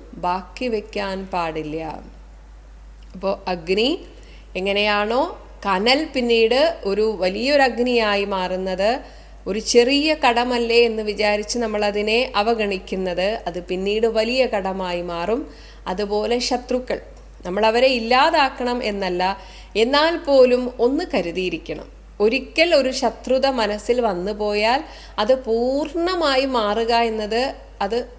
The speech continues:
പ്രായോഗികമല്ല. അപ്പോൾ ഒന്നുകിൽ അവരെ കരുതിയിരിക്കുക, അല്ലെങ്കിൽ അവർക്ക് തെറ്റിദ്ധാരണ ഇൽ-, ആ, ഉണ്ടാക്കുന്ന വിധത്തിൽ പെരുമാറാതിരിക്കുക, അല്ലെങ്കിൽ അവരിൽ നിന്ന് പരമാവധി ഒഴിഞ്ഞു നടക്കുക.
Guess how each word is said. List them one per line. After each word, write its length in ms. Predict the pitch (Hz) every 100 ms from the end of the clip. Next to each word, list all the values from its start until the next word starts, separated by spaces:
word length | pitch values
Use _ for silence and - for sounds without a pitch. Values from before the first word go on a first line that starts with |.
| - -
പ്രായോഗികമല്ല. 1120 | 214 202 214 226 226 226 233 220 180 156 - - - - 175
അപ്പോൾ 280 | 185 208
ഒന്നുകിൽ 540 | 214 196 220 240 285 392 - - - - -
അവരെ 340 | 196 214 247 254
കരുതിയിരിക്കുക, 720 | 240 240 294 311 277 269 262
അല്ലെങ്കിൽ 640 | 254 262 220 226 233 240 -
അവർക്ക് 720 | - 202 226 - - 285 - - - - - -
തെറ്റിദ്ധാരണ 760 | 208 214 226 214 226 240 262 285
ഇൽ-, 420 | 254 214 - -
ആ, 200 | 196 190
ഉണ്ടാക്കുന്ന 640 | 190 196 214 226 262 254
വിധത്തിൽ 440 | 233 202 220 233 247
പെരുമാറാതിരിക്കുക, 1120 | 220 190 196 202 202 220 226 196 - 190 208
അല്ലെങ്കിൽ 600 | 247 190 180 185 233 320 - - - -
അവരിൽ 420 | 180 196 233 339
നിന്ന് 240 | 269 220 233
പരമാവധി 960 | 214 196 190 196 214 226 226 302 - - - -
ഒഴിഞ്ഞു 360 | 180 190 208
നടക്കുക. 760 | 240 185 160 - 151 147 -